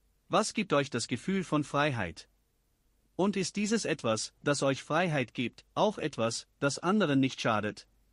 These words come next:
Denn das ist wahre Freiheit. Eine wirklich freie Welt werden wir in dieser Realität hier nie erleben. Dafür existieren zu viele Dinge,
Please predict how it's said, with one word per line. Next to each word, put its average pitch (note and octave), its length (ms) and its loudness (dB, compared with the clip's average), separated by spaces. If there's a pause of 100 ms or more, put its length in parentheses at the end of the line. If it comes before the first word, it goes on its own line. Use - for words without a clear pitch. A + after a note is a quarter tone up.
(600)
Denn D#3+ 200 2
das F3+ 220 2
ist F3 180 -4
wahre C3 220 2
Freiheit. A#2+ 640 -2 (920)
Eine D#3+ 260 0
wirklich A3+ 340 2
freie D#3 340 2
Welt C#3+ 260 0
werden B2 180 2
wir B2 140 2
in B2+ 160 0
dieser D#3 320 0
Realität C3+ 560 -2
hier D#3 160 -2
nie D3 160 2
erleben. A2+ 480 -2 (920)
Dafür F3 400 2
existieren F#3 580 -2
zu C#3 140 -2
viele E3 340 0
Dinge, C3+ 400 2